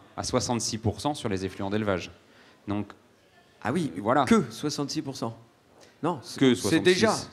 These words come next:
Speaker 1: c'est beaucoup.
Speaker 2: c'est déjà beaucoup, vous trouvez ?
Speaker 1: C'est beaucoup. Ben, c'est-à-dire que
Speaker 2: On peut pas
Speaker 1: c'est
Speaker 2: faire,
Speaker 1: la base.
Speaker 2: non, c'est, c'est la
Speaker 1: Et en
Speaker 2: base,
Speaker 1: effet,
Speaker 2: c'est
Speaker 1: souvent, souvent, euh,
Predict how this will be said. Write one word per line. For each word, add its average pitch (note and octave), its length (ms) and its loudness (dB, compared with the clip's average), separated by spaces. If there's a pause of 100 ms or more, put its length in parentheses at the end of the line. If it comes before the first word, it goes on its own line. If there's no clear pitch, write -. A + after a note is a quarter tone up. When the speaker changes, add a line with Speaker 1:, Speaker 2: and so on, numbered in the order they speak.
Speaker 1:
c'est E2+ 300 -2
beaucoup. G2+ 240 2
Speaker 2:
c'est B3 60 6
déjà E3+ 220 4
beaucoup, G#3+ 280 0
vous E3 120 -2
trouvez ? F3 240 -2
Speaker 1:
C'est G3+ 120 2
beaucoup. D3 320 2
Ben, A#2 180 4
c'est-à-dire G#2+ 460 2
que - 100 4
Speaker 2:
On A#2 40 8
peut - 40 0
pas F3+ 60 6
Speaker 1:
c'est - 100 6
Speaker 2:
faire, F3 80 6
Speaker 1:
la C3+ 100 10
base. D#3 280 6
Speaker 2:
non, E3+ 160 0
c'est, C#3+ 260 -4
c'est D3+ 100 -2
la A#2 100 6
Speaker 1:
Et A#2+ 40 8
en A#2+ 60 8
Speaker 2:
base, B2 100 6
Speaker 1:
effet, F3+ 260 6
Speaker 2:
c'est B2+ 80 -2
Speaker 1:
souvent, D3+ 340 6
souvent, C#3+ 460 4
euh, A2+ 120 6